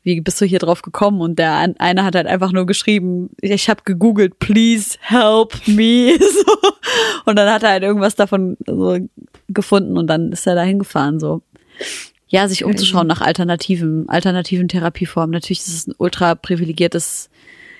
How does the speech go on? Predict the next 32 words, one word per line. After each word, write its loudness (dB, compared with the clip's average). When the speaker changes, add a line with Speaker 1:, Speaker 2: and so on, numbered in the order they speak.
Speaker 1:
Gelaber 2
gerade, -2
weil 0
es -4
kostet -4
alles -4
unnormal 0
Speaker 2:
Mhm. -2
Speaker 1:
viel -2
Kohle. 0
Aber 2
man 0
kann -2
auch 2
bei 0
solchen 0
Sachen -2
schreiben 0
und -2
sagen -2
so, -4
Ey, 0
ich -4
hab -8
kein -2
Geld, -2
gibt's -6
irgendwie -2
eine -4
Möglichkeit, -8
dass -10
ich -10